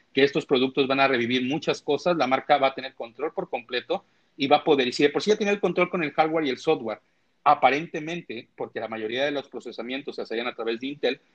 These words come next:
ahora al hacerlo con el procesador M uno, pues ellos van a poder decidir procesos, van a poder decidir la velocidad, van a poder decidir muchas cosas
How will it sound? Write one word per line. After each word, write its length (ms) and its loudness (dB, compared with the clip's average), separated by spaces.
ahora 220 6
al 80 2
hacerlo 440 0
con 120 -6
el 80 -10
procesador 400 -4
M 160 -6
uno, 260 -8
pues 180 -10
ellos 140 0
van 120 -2
a 80 -4
poder 180 -2
decidir 360 -6
procesos, 760 2
van 120 6
a 80 6
poder 200 2
decidir 500 -4
la 140 0
velocidad, 520 0
van 100 0
a 60 -16
poder 160 -4
decidir 300 -8
muchas 340 -6
cosas 480 -2